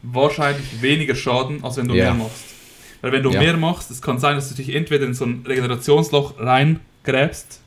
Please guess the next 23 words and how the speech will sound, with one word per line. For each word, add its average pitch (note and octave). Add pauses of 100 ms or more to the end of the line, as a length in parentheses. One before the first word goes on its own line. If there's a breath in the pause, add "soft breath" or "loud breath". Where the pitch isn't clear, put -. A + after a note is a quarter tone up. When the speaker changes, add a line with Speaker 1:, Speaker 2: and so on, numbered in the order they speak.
(400)
Speaker 1:
das C3
recht C3+ (340)
tief D#3
sein D#3
kann, E3
oder B2+
einfach B2+ (400 loud breath)
dich C3+
bei C#3
der B2
nächsten C#3+
Trainingseinheit C#3
wieder E3
vor D3
die C#3
Wahl C#3+
stellen D3
wird, C#3 (480 soft breath)
Speaker 2:
Mhm. G#2+
Speaker 1:
oder D3+
du B2+
verletzt C3
dich. -